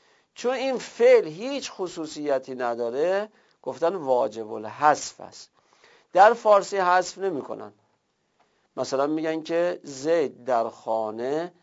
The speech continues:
است، در عربی می‌گن زید در خانه، همین،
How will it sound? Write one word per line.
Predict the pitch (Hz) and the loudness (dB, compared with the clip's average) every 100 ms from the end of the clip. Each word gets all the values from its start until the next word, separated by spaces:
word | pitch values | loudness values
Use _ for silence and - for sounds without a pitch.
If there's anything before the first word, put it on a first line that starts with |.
| _ _ - | _ _ 4
است، | 151 127 107 - - - - _ _ _ _ _ _ _ _ - | 6 6 2 -6 -10 -14 -20 _ _ _ _ _ _ _ _ -6
در | 151 196 247 | 6 8 8
عربی | 269 226 220 220 214 220 | 8 8 8 8 4 -2
می‌گن | 214 214 220 | -2 0 0
زید | 190 156 151 185 208 185 135 143 | -2 -10 -4 0 0 0 -4 2
در | 165 156 143 | 6 8 6
خانه، | - 147 143 135 135 160 190 165 165 _ | 0 0 2 2 0 0 0 -2 -8 _
همین، | 151 147 120 | -6 -6 -8